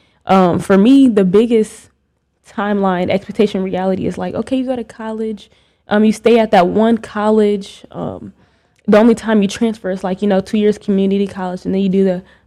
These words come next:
Speaker 2: other two at your university if you are transferring, and then, you know, you just graduate in four years. That's,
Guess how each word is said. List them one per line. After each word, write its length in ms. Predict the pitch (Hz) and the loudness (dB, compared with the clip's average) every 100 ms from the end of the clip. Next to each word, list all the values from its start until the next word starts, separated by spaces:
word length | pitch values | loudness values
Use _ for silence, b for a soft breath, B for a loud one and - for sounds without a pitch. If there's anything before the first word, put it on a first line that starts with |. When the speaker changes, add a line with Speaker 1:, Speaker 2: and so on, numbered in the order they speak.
| - | -2
Speaker 2:
other 240 | 196 196 | 0 0
two 220 | 196 202 | 0 -2
at 180 | 185 185 | 0 -2
your 80 | 190 | -4
university 560 | 185 180 190 - 185 | -4 -2 -4 -4 -6
if 100 | 185 | -4
you 100 | 190 | -2
are 120 | 180 180 | -2 -2
transferring, 500 | - 180 - 185 180 | -6 -8 -6 -6 -4
and 100 | 180 | -2
then, 220 | 180 180 b b b b b | -2 -4 b b b b b
you 100 | 262 | -6
know, 120 | 285 | -4
you 120 | 294 294 | -2 -4
just 140 | 254 | -2
graduate 380 | 208 220 220 226 | -2 -2 -2 -2
in 100 | 208 | -2
four 360 | 190 - 226 233 | -6 -8 -6 -4
years. 460 | 226 220 214 220 214 | -6 -6 -8 -10 -8
That's, 440 | 196 208 _ _ | -10 -10 _ _